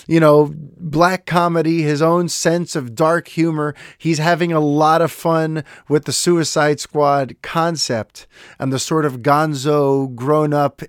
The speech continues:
extreme, edgy, weird elements of it. And clearly,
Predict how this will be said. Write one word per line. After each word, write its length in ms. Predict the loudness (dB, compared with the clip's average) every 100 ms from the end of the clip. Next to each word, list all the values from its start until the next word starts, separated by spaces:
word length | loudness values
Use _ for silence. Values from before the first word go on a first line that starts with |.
| -6
extreme, 1040 | -6 -4 -8 -4 0 2 4 2 2 0 -4 -12 -10
edgy, 380 | 0 0 0 0
weird 400 | 0 2 2 0
elements 600 | 0 0 2 0 -4 -6
of 160 | -8 -8
it. 100 | -16 _ _ _ _ _ -20 _ _ 0
And 400 | 4 4 0 -8 _ -2
clearly, 540 | 2 4 2 -2 -8